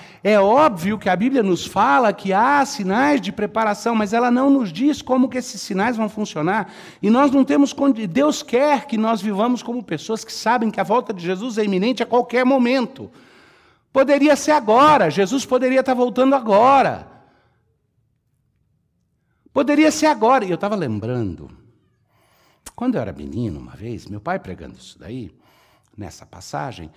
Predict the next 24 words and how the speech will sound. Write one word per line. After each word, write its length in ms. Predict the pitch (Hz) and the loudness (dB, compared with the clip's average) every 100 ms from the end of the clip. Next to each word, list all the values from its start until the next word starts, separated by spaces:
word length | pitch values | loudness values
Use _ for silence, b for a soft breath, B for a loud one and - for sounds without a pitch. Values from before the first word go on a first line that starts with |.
| b | b
fez 300 | - 202 190 | -8 -4 -4
a 60 | 175 | -4
mesma 300 | 170 151 185 | -4 -4 -8
coisa. 420 | 170 156 117 92 - | -6 -8 -8 -14 -18
O 40 | |
que 100 | 156 | -14
que 60 | 214 | -12
ele 120 | 202 | -12
fez? 420 | - 98 87 - - | -12 -12 -12 -16 -14
Ele 100 | 156 | -12
falou, 180 | 175 | -8
"Poderia 360 | 160 233 247 254 | -4 0 2 2
ser 160 | - 269 | 2 0
agora, 500 | 226 214 240 135 110 | 4 4 4 0 -6
Jesus 300 | 160 165 - | -8 -10 -8
poderia 300 | 196 196 190 | -4 -2 -2
voltar 260 | 190 196 | -2 -2
em 100 | 214 | 0
dez 720 | 196 202 226 180 - - - _ b b b | 2 2 2 -2 -6 -14 -16 _ b b b
segundos, 760 | - 147 127 135 104 92 101 170 | -12 -10 -4 -2 -4 -8 -6 -2
em 100 | 196 | 2
nove, 560 | 202 214 196 104 101 - b b b - | 2 4 2 -2 -14 -18 b b b -2
em 120 | 214 | 2
oito, 600 | 214 226 220 - 131 | 4 4 2 -4 -10